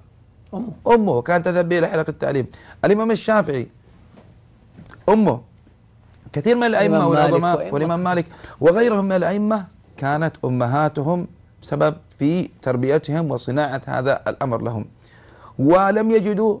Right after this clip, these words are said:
Speaker 2: من يثبطهم، ولم يجدوا من هذا. إذا نحن بحاجة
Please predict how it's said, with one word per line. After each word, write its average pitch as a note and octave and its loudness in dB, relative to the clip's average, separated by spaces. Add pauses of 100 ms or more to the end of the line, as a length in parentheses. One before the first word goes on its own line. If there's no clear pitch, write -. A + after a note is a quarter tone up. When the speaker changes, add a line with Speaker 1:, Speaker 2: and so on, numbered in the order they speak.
(100)
Speaker 2:
من F3+ -2
يثبطهم، C3+ -4
ولم D3+ 0
يجدوا F#3+ 0
من D3 2
هذا. A#2 -4 (300)
إذا D3+ 0
نحن G3+ 0
بحاجة C3+ 0